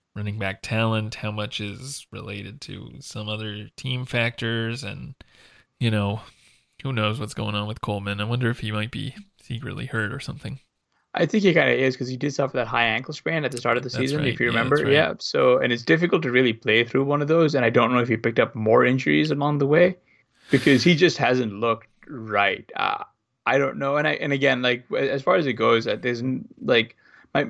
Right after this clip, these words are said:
Speaker 2: my bigger question to you is, w-, with a guy like Mostert, like, if you were, you know, if you picked him up and you own him in Dynasty,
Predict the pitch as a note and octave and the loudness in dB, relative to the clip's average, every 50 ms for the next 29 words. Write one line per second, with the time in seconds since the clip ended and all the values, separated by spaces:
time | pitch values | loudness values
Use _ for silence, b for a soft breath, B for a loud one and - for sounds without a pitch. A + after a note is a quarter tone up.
0 | - - - - D#3 D#3+ D3+ C#3 C#3+ D3 F3+ F#3+ F#3 D#3 C3+ - B2 B2 A2+ - | -6 -14 -14 -12 -6 2 4 4 6 6 6 6 6 6 4 4 2 2 2 0
1 | A#2+ A2 A2 G#2+ G#2+ G#2+ G#2 G#2 G2+ G2+ A2 - - _ _ _ _ _ _ _ | -4 -4 -2 0 0 2 2 2 0 -2 -6 -12 -16 _ _ _ _ _ _ _
2 | _ _ _ - - - - - D#3 C#3+ C#3 B2+ F3 F3 F3+ D#3 B2+ A#2 A2 A2 | _ _ _ -12 -12 -8 -2 2 4 4 6 6 4 4 4 4 2 2 0 -4
3 | A2 G#2 - - - A#2 G#2+ G#2 - - B2+ - - C3+ C3 C3 B2+ A#2+ A#2+ A#2+ | -8 -8 -6 -4 -2 0 0 -2 -2 -6 -10 -8 -8 -8 -4 -4 -4 -2 -2 -2
4 | A2+ A2+ A#2 _ _ _ - - - B2 A2+ G#2+ - - - B2 - - A2+ A2 | -2 -2 -4 _ _ _ -10 -6 -4 -2 -2 -4 -4 -4 -6 -6 -4 -6 -10 -2
5 | - B2+ B2 - C3 A#2+ A2+ A2+ A2+ G#2+ G#2 G2 F#2+ A2 G#2+ G#2+ G2+ G2 G2 F#2+ | 0 -2 0 2 2 4 4 2 2 0 0 2 4 4 4 4 2 0 0 2
6 | G2 G#2 A#2 A2+ G#2+ G#2+ - G2 G2 G#2 - D#3+ _ | 2 2 2 0 -2 -4 -4 -6 -6 -6 -8 -12 _